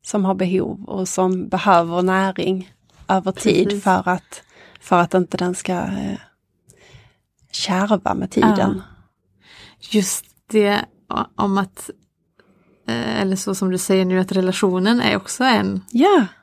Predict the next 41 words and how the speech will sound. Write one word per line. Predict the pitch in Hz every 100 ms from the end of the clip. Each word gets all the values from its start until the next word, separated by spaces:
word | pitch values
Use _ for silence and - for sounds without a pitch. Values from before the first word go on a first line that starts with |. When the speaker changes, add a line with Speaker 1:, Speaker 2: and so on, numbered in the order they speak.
| -
Speaker 2:
Det | 220
är | 202
liksom | 196 214
en | 202
tredje | - 226 190 185 208 233 - -
Speaker 1:
Ja. | 349 453 320
Speaker 2:
<laughs> | -
person | 196 - 190 175 190 190 - -
i | 196 170 175 190 - _ _ _ _ _ _ _ _ _ - - - -
det. | 196 214 220
Jag | 214
har | 233
inte | 370 302
riktigt | 294 185
hört | - - 233 285 359 285
innan, | 233 180 185
men | 190
nu | 202 262
den | 285 269
här | 214
säsongen | 214 - 202 190 226
när | 262
jag |
har | 247
spelat | - 208 226
in, | 277
är | 220
det |
flera | - 262 208 196
stycken | 190 196 190
som | 185
har | 190
s-, | - -
har | 202 -
pratat | 220 190 - 220
om | 262 175
det | - - - _ - -
på | 208
Speaker 1:
Ja. |
Speaker 2:
det | 202
sättet. | 208 190 - 254 262